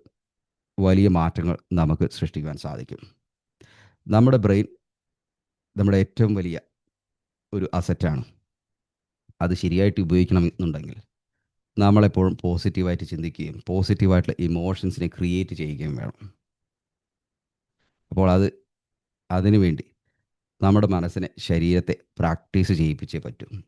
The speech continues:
ട്രെയിനിങ് കൊടുത്തേ പറ്റൂ. നമ്മുടെ ശ്രദ്ധയെ പല ഭാഗങ്ങളിലേക്കും പിടിച്ചു വലിക്കുന്ന എല്ലാ സാഹചര്യങ്ങളും ഓരോ ദിവസവും നമുക്ക് വർദ്ധിച്ചു കൊണ്ടിരിക്കുകയാണ്.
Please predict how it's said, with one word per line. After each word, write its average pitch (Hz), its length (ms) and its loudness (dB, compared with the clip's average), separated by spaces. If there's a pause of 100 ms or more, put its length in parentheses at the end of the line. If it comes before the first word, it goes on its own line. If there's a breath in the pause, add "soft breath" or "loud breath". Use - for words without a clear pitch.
(220)
ട്രെയിനിങ് 98 500 4
കൊടുത്തേ 80 320 -2
പറ്റൂ. 67 280 -10 (2250)
നമ്മുടെ 117 280 2
ശ്രദ്ധയെ 95 400 2 (880)
പല 104 220 4
ഭാഗങ്ങളിലേക്കും 98 920 4
പിടിച്ചു 85 300 -2
വലിക്കുന്ന 80 440 -2 (100)
എല്ലാ 87 260 -2 (100)
സാഹചര്യങ്ങളും 80 680 -6 (460)
ഓരോ 95 440 4
ദിവസവും 80 400 0 (140)
നമുക്ക് 80 280 -4 (120)
വർദ്ധിച്ചു 82 420 0
കൊണ്ടിരിക്കുകയാണ്. 78 600 -4